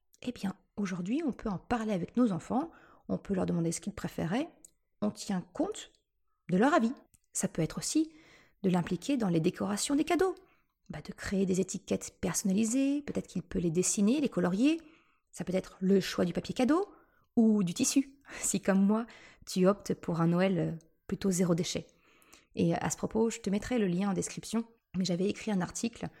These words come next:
sur justement les options que nous avions pour avoir un Noël avec moins d'emballage. Un autre point dans lequel tu peux l'impliquer, eh bien, c'est dans le choix des cadeaux des membres de la famille.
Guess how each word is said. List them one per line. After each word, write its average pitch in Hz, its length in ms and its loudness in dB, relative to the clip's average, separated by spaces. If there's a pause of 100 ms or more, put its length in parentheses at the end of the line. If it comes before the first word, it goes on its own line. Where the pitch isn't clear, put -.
(320)
sur - 300 -6
justement 196 680 -4 (280)
les 185 240 2
options 240 520 -2 (100)
que 196 100 -2
nous 220 240 4
avions 165 560 -2
pour 185 200 -2
avoir 180 360 2
un 175 60 2
Noël 180 480 2 (240)
avec 185 380 -2 (120)
moins 202 240 6
d'emballage. - 600 -4 (840)
Un 196 120 6
autre 208 200 0
point 202 220 -4
dans 180 80 0
lequel 170 200 -2
tu - 120 -10
peux - 120 -8
l'impliquer, 208 480 -6 (320)
eh 190 80 -6
bien, 226 320 -2
c'est - 220 -2
dans 202 160 0
le 190 180 2
choix 320 540 -2 (160)
des 196 160 0
cadeaux 214 720 -2
des 190 100 0
membres 185 320 0
de 180 80 -2
la 180 80 -2
famille. 170 440 -4